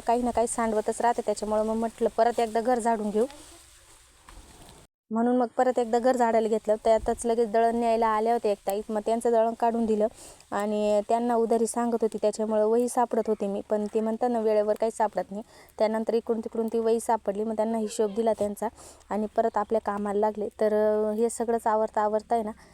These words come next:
अचानक श्रेयांशला दवाखान्यात घेऊन जावं लागलं, कारण त्याला आहे ना, या उन्हाच्या, म्हणजे उन्हामुळे का काय ना, तर त्याला आहे ना, लूज मोशन, अ, सुरू झाले होते. त्याच्यामुळे म्हटलं जास्त, अ, गळल्यापेक्षा तो आहे ना, लवकर नेलेलं बरं, कारण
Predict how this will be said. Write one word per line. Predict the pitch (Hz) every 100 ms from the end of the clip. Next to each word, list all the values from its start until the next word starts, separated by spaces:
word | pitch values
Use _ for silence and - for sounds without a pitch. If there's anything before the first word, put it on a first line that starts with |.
| - -
अचानक | 196 - 220 220
श्रेयांशला | 240 240 220 -
दवाखान्यात | 208 208 220 240 214
घेऊन | 226 214
जावं | 196 180
लागलं, | 180 214 233
कारण | 214 214
त्याला | 214 220
आहे | 247
ना, | 233
या | 240
उन्हाच्या, | 226 240 254 247 240 -
म्हणजे | 226 226 220
उन्हामुळे | 226 233 240 240 240 220 202
का | 202
काय | 208 208 208
ना, | 208 214
तर |
त्याला | 208 214 214
आहे | 214
ना, | 240 - - - -
लूज | 226 226
मोशन, | 240 - 254 233
अ, | 214 208
सुरू | - 240
झाले | 233 220 214
होते. | 202 208
त्याच्यामुळे | 220 226 220 233
म्हटलं | 240 226 208
जास्त, | 220 - - 240 226 - - - -
अ, | 202 202 208
गळल्यापेक्षा | 220 233 220 233 - 233 -
तो |
आहे | 226
ना, | 214
लवकर | 220 220 214 220
नेलेलं | 226 240 247 226
बरं, | 214 214
कारण | 208 220 220